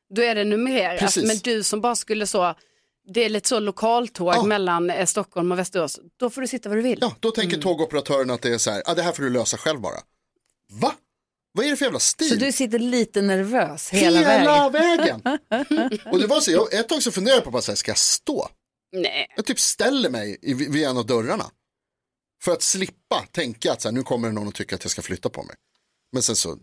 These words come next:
Speaker 2: tog latheten
Speaker 1: Det är det här
Speaker 2: över.
Speaker 1: jag säger, det var en upplevelse för dig att ta dig utanför Stockholm
Speaker 2: Ja.
Speaker 1: och åka det här
Speaker 3: Ett
Speaker 1: tåget.
Speaker 3: äventyr.
Speaker 1: Alltså, ja, verkligen.
Speaker 2: Jag tror inte ni förstår hur
Speaker 1: Det
Speaker 2: det
Speaker 1: är
Speaker 2: är där ute i
Speaker 1: kul att
Speaker 2: landet.
Speaker 1: du får se lite.
Speaker 2: Alltså, det är apokalypsen.
Speaker 1: Du har åkt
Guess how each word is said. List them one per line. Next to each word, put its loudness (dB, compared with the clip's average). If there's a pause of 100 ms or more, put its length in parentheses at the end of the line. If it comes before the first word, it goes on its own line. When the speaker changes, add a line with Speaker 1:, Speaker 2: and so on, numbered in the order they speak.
(100)
Speaker 2:
tog -8
latheten -6
Speaker 1:
Det 2
är 0
det 0
här 2
Speaker 2:
över. 2
Speaker 1:
jag -2
säger, 0
det -2
var 2
en -2
upplevelse -4
för -4
dig 2
att -2
ta 2
dig 0
utanför -4
Stockholm -2
Speaker 2:
Ja. 4
Speaker 1:
och 2
åka -2
det 2
här 2
Speaker 3:
Ett -4
Speaker 1:
tåget. 2
Speaker 3:
äventyr. 2
Speaker 1:
Alltså, 2
ja, 0
verkligen. -2
Speaker 2:
Jag 2
tror -2
inte -4
ni 2
förstår 0
hur 2
Speaker 1:
Det 4
Speaker 2:
det 4
Speaker 1:
är 0
Speaker 2:
är -2
där 2
ute 2
i 2
Speaker 1:
kul 2
att 4
Speaker 2:
landet. 0
Speaker 1:
du -4
får -8
se 2
lite. -2
Speaker 2:
Alltså, 0
det 0
är 4
apokalypsen. -2
Speaker 1:
Du -2
har 2
åkt -12